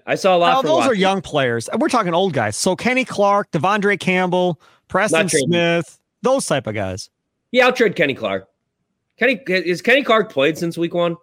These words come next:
Speaker 2: Yeah, he's out there.
Speaker 1: Yeah, the answer is yeah, but, like, what, what has he done?
Speaker 2: Yep.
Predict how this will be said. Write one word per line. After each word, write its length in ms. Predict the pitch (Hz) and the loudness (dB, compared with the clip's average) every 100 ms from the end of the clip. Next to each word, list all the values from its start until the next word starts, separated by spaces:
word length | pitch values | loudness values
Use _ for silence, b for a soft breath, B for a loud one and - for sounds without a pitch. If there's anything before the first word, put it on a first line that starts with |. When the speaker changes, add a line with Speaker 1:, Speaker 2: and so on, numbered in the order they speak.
| _ _ _ _ _ _ - | _ _ _ _ _ _ -10
Speaker 2:
Yeah, 260 | 113 117 120 | -4 -2 -2
he's 160 | 123 | -2
out 200 | 110 92 | -6 -8
there. 160 | - 170 | -12 -6
Speaker 1:
Yeah, 80 | 175 | 0
the 120 | 175 190 | 2 2
answer 160 | 185 | 2
is 120 | 160 147 | -2 2
yeah, 240 | 160 120 | 2 2
but, 140 | 107 | -2
like, 280 | 110 113 107 - | -2 -2 -4 -4
what, 200 | 139 139 | -2 0
what 120 | 143 | -2
has 60 | 120 | -2
he 80 | |
done? 340 | 113 113 85 78 _ _ - | -2 -4 -6 -14 _ _ -4
Speaker 2:
Yep. 200 | 123 | -4